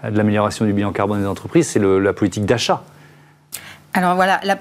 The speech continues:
Speaker 2: la politique
Speaker 1: Parce que
Speaker 2: d'achat
Speaker 1: ça se rejoint, ce que, ce que vous êtes en train de nous dire là.
Speaker 2: C'est ça. Donc, après, euh, c'est vrai que ça touche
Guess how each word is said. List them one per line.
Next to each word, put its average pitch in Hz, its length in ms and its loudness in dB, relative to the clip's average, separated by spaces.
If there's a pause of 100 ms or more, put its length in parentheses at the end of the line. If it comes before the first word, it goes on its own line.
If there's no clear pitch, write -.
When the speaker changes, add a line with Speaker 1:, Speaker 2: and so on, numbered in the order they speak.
Speaker 2:
la 196 100 2
politique 214 260 0
Speaker 1:
Parce - 60 -2
que - 100 4
Speaker 2:
d'achat 117 240 2
Speaker 1:
ça 139 80 2
se - 100 -8
rejoint, 139 400 4
ce - 100 -20
que, 107 280 4
ce 104 60 -8
que - 80 -6
vous 104 80 2
êtes 107 160 0
en 104 40 -2
train 104 140 -2
de 101 60 0
nous 101 100 2
dire 98 200 4
là. 92 40 0
Speaker 2:
C'est 202 80 -2
ça. 196 180 0
Donc, 196 160 -4 (200)
après, 285 340 2
euh, 226 80 2
c'est 214 140 -4
vrai 233 120 0
que 254 60 -4
ça 185 140 2
touche - 400 -4